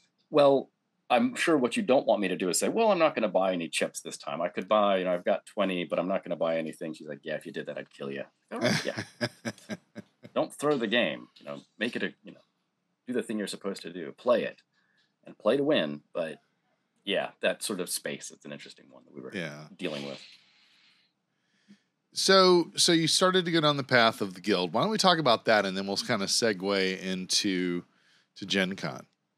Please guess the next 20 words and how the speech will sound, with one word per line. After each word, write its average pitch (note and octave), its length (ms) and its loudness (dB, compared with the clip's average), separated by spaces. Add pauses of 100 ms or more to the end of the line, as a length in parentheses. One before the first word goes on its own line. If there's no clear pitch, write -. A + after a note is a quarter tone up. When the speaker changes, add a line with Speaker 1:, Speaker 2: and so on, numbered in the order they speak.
(200)
Speaker 1:
Sure. - 880 -8 (120)
We D3+ 460 -6
are D2+ 580 -6 (580)
Guild A#2 600 -2
four F#3+ 400 -2
zero B2 460 0
eight E2+ 200 -10
four, E2 520 -8 (420)
as E2+ 200 -6
I D2 120 -4
recall. D2 600 -10 (360)
Um, E2+ 440 0
yep, - 160 0 (480)
four F#3 220 -2
zero G2 280 0
eight E2 120 -6
four. D3+ 180 -4
You A2 140 -4
can, E2 440 -8
uh, D#2 360 -2